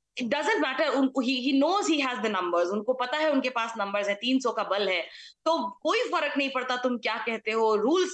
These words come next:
चेंज हो रहे हैं, लॉज चेंज हो रहे हैं। अ, अब तो, अ, इलेक्शन कमीशन के उसमें से भी सीजीआई को हटाने के लिए लॉज बना, मतलब कोई भी चीज जो उन्हें, अ, सपोर्ट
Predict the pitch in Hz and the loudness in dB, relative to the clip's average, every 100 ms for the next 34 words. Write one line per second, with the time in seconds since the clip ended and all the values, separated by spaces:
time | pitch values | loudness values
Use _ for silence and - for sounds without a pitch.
0 | 269 262 254 233 226 233 220 208 208 285 | -2 -2 -2 0 0 0 -2 0 0 0
1 | 294 269 247 233 226 214 208 208 208 196 | 0 -2 -2 -2 0 0 0 -2 -4 -6
2 | - - - 220 233 220 233 233 269 254 | -12 -18 -8 -4 -2 0 -2 0 0 0
3 | 214 226 214 202 240 233 277 262 247 254 | 0 0 2 0 -2 -2 -4 -2 -4 -2
4 | 269 269 262 254 208 233 254 247 262 247 | -4 -2 0 0 -2 -4 -4 -2 -2 -2
5 | 254 254 233 240 240 247 233 226 226 220 | -2 -2 0 -2 -2 -2 -4 -4 -4 -4
6 | 220 208 208 208 208 - 269 381 427 427 | -2 0 0 -2 -4 -8 -4 -2 -2 -2
7 | 302 370 403 415 415 311 311 240 294 240 | 0 2 2 2 0 -2 -2 0 0 0
8 | 247 269 294 294 - _ - 226 226 220 | -4 -2 -4 -6 -18 _ -6 -4 0 0
9 | 214 233 220 247 247 | 0 -2 -2 0 -2